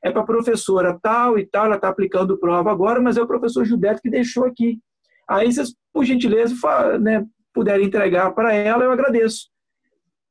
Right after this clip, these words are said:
Ok, cara, quando ela se deparou lá na secretaria com aquele saco de roupa e percebeu que aquele saco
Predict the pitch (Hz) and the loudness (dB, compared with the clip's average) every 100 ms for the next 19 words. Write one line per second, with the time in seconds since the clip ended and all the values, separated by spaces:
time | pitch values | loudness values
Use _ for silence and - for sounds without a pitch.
0 | - 262 330 311 226 220 - 269 254 160 | -4 -2 0 0 0 0 0 0 2 0
1 | 139 _ _ _ _ - 254 262 294 339 | -4 _ _ _ _ -6 0 2 2 2
2 | 349 339 339 339 330 - _ - 226 233 | 2 2 2 2 -2 -10 _ -4 0 0
3 | 240 226 190 254 254 226 196 202 196 247 | 0 0 0 0 0 0 2 2 2 2
4 | 262 247 233 233 226 185 202 196 202 190 | 0 0 0 0 0 2 0 2 0 0
5 | 208 196 - 226 254 233 180 165 339 175 | -2 -2 -2 -2 0 0 2 2 0 -6
6 | - _ _ - 233 240 247 254 269 202 | -10 _ _ -4 -2 0 0 0 0 0
7 | 226 240 233 - 262 285 285 - 202 196 | 0 0 -2 -2 -2 0 0 0 0 0
8 | 208 | -2